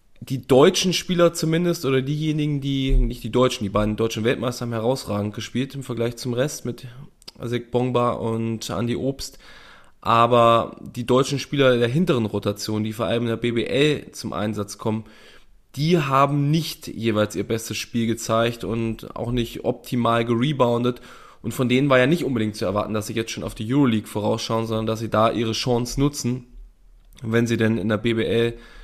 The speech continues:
größere Einsatzzeiten bekommen. Das fand ich ein bisschen enttäuschend, ist zu drastisch ausgedrückt, weil es das zweite Spiel erst war, aber da besteht auf jeden Fall noch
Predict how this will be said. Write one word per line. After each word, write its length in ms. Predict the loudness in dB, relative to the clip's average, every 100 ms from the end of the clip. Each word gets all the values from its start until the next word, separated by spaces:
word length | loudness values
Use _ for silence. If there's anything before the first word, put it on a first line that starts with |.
| -8
größere 420 | 2 2 2 0
Einsatzzeiten 840 | 0 2 0 -2 -4 -4 -2 -6 -8 _ _ -20
bekommen. 460 | -10 -2 -2 0
Das 240 | 0 -2 -4
fand 340 | -2 -2 -2
ich 300 | -4 -6 -14 -20 -20 -20 -20 -20 -20 -6
ein 160 | -6
bisschen 460 | -2 -4 -2 0 0
enttäuschend, 480 | 4 4 4 2 -4
ist 280 | -6 -14 -18 -18
zu 180 | -6 -4
drastisch 540 | -2 2 2 0 -2 0
ausgedrückt, 480 | -2 0 -2 0
weil 100 | -2
es 120 | -4 -6
das 240 | -16 -20 _
zweite 580 | -4 0 2 2 2 0
Spiel 320 | -6 -2 0
erst 340 | 0 -2 -4
war, 280 | 2 4 4
aber 300 | 4 2 0 -6 -20 _ 2
da 180 | 4
besteht 420 | 4 0 0 0 0
auf 160 | -2
jeden 160 | -4 -4
Fall 200 | -2 0
noch 300 | -2 -4